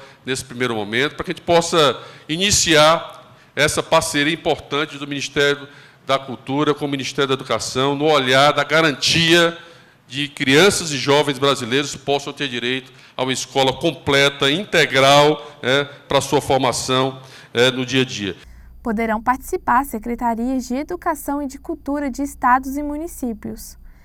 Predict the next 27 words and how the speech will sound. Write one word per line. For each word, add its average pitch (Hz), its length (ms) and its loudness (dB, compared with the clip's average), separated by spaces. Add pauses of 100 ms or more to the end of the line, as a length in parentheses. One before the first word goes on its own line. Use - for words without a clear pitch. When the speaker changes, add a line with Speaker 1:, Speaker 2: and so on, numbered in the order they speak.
(220)
Speaker 2:
além 214 300 0
de 220 180 -2
órgãos 339 440 2
e 381 80 -4
entidades 330 500 -4
públicas 214 580 -6
que 220 140 -10
tiverem 214 420 -4
seus 349 320 -6
planos 247 420 -4
de 214 100 -8
trabalhos 302 600 0
aprovados, 311 800 0 (560)
por 233 140 -4
meio 220 240 0
de 208 80 -2
editais 262 580 0
de 240 80 -10
chamamento 302 560 -6
público, 208 600 -6 (240)
que - 80 -20
serão 214 340 -4
lançados 302 600 0
pelo 370 240 -2
Ministério 359 520 -2
da 247 140 -8
Cultura. 202 560 -8